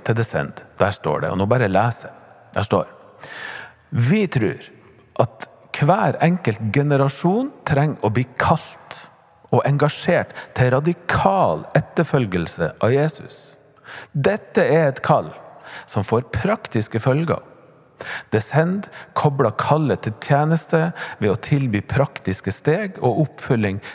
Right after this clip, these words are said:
til ulike misjonsfelt, sånn som nabolag, skoler og unådde fol-, unådde folkeslag. Vi ønsker å mobilisere og aktivere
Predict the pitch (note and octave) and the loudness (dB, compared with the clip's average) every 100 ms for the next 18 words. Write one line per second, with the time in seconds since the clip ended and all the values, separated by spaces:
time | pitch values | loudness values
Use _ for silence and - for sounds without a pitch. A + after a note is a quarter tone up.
0 | - - C3 C3 C3+ A2 G2+ G2+ F#2 D3+ | -6 -2 0 2 0 0 0 0 0 0
1 | F3+ - E2+ - - - - - G2 F2 | 0 -2 -4 -4 -10 -20 -20 -6 -4 -2
2 | E2 G2 C3+ D3+ D3+ E3+ G3 - - - | 0 2 4 4 4 2 0 -6 -6 0
3 | C#3+ D#3 D#3+ F3+ - - - - D3+ C#3 | 2 2 0 -2 -10 -6 -2 0 2 2
4 | A#2 G#2 G#2 F#2 - G2 - E3 E3+ D3+ | 0 0 0 -2 -2 -4 0 2 4 2
5 | A2+ F#2+ - G2 - F#2+ - - - - | 0 -2 -2 -2 -2 -6 -6 -10 -10 -18
6 | - _ _ _ - - - - - D#3 | -20 _ _ _ -20 -20 -20 -6 0 0
7 | E3 D#3+ D#3 - A2+ A2+ G#2+ A2 - F3 | 2 2 2 0 0 2 0 0 0 0
8 | G#3+ G2+ - - - - - - G#2 C#3+ | 0 -4 -10 -10 -4 0 -2 -2 0 2
9 | E3 F3+ | 2 -2